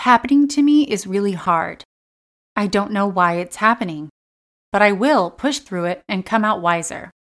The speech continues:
I find that if I practice the previous tips, having hope that the season will end, being thankful for the glimmers of light in the midst of storms, and looking for lessons and opportunities,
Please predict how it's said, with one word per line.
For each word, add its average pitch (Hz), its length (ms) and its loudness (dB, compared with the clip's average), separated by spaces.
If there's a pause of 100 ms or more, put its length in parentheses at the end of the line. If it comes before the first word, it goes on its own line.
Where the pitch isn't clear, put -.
(440)
I 277 120 0
find 330 320 4
that 330 100 2
if 302 140 -2
I 233 40 2
practice 247 460 0
the 294 100 -6
previous 202 460 -4
tips, - 400 -10 (520)
having 202 280 -2
hope 226 380 -4
that 196 160 -8
the 196 80 -12
season 185 400 -6
will 190 240 -4
end, 175 320 -8 (560)
being 240 180 2
thankful 247 540 -4
for 202 160 -4
the 190 80 -4
glimmers 240 540 0
of 214 120 -4
light 165 400 -6
in 190 80 -4
the 196 80 -2
midst 214 240 -6
of - 80 -8
storms, 165 640 -6 (640)
and 208 260 -2
looking 240 340 0
for 196 200 -2
lessons 180 720 -4 (140)
and 185 180 -6
opportunities, 208 960 0